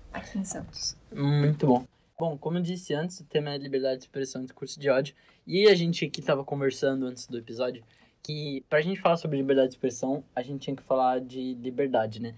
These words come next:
Speaker 2: Só que aí a gente começou a conversar sobre o que era liberdade. Bom, liberdade não tem um conceito concreto em si, né? Porque, é, por exemplo, muitos autores definem liberdade de jeitos, de modos diferentes, né? Tal. Então, com isso,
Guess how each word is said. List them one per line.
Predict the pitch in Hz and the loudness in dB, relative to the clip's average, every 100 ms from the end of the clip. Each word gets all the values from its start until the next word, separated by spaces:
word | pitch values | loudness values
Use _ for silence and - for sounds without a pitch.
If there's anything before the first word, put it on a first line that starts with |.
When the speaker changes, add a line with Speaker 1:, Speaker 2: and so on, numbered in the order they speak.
| - _ | -18 _
Speaker 2:
Só | - 165 | -8 0
que | 190 | 2
aí | 208 | 4
a | 196 | 4
gente | 170 - | 2 0
começou | 165 156 156 151 | -2 0 2 2
a | |
conversar | 151 156 151 147 147 | 2 -2 2 4 4
sobre | 147 139 | 2 -6
o | |
que | 147 190 | 2 4
era | 180 | 4
liberdade. | 165 156 135 139 143 - - _ - | 2 0 2 2 2 -4 -20 _ 2
Bom, | 175 147 | 4 4
liberdade | 175 214 185 151 190 170 156 - _ | 6 6 8 8 8 4 -4 -10 _
não | - 202 | -4 -2
tem | 226 | 0
um | 269 | 0
conceito | 262 208 208 185 | 2 2 2 2
concreto | 208 190 175 160 180 160 | 2 2 8 8 6 0
em | |
si, | - | -6
né? | 180 165 | -4 -2
Porque, | 147 147 165 156 139 - _ _ | -4 -4 -2 -2 -4 -10 _ _
é, | - 139 135 | -2 0 0
por | 127 175 | 0 0
exemplo, | 170 156 147 | 0 -4 -4
muitos | 147 185 | 0 2
autores | 202 185 180 185 175 - | 4 2 0 -2 -2 -8
definem | 156 160 - 175 | -10 -8 -4 -2
liberdade | 170 156 151 151 | -2 4 6 6
de | 147 147 143 | 2 -12 -8
jeitos, | 156 147 - | -6 -8 -12
de | - - 135 | -18 -14 0
modos | 160 170 | 2 2
diferentes, | 151 - 139 156 180 - | 0 0 2 2 -2 -8
né? | 139 143 - _ _ | -10 -12 -16 _ _
Tal. | - 147 170 - | 4 6 6 2
Então, | 190 202 - 190 202 156 147 _ _ _ - | -2 2 6 8 8 6 0 _ _ _ -6
com | 190 180 | -2 0
isso, | 160 175 175 - | 2 0 -2 -8